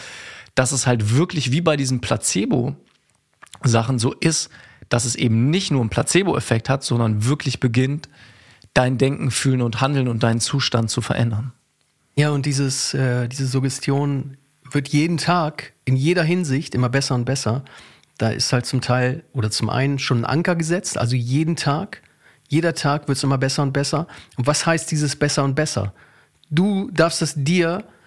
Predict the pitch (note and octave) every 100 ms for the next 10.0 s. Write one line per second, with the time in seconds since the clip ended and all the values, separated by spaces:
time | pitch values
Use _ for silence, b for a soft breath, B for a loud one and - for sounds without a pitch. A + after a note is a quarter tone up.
0 | b C#3 B2+ F3+ G3+ D#3+ A2+ F3+ - D#3+
1 | D3 D#3+ D3 E3 - E3 E3 D3+ D#3 D3
2 | D#3+ D#3+ D#3 G#3+ - - b b b b
3 | - C3+ C#3 C3+ D#3 D#3+ F#3+ - F#3+ F#3+
4 | F3+ F#3 F#3 D3+ C3+ F3+ - F3 F3 E3
5 | E3 D#3 D3+ D3+ D3 C3 B2+ E3 - F3
6 | F3 F3 E3+ F3 E3 E3 F#3+ B B -
7 | - G3+ G3+ B B B B B _ _
8 | _ _ B3+ B3+ G#3 A#3 F#3 A#3+ A3 D3+
9 | E3 - E3+ - - A3 F3 E3+ -